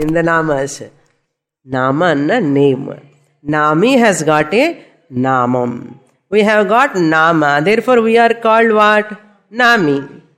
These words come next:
Not tsunami. Okay. We are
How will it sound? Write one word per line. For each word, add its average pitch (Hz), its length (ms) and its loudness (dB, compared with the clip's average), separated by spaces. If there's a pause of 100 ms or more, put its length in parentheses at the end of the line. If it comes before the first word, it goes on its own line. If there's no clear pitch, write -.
(1000)
Not 220 200 0
tsunami. 185 480 0 (280)
Okay. 160 240 -2 (580)
We 170 160 0
are 202 100 0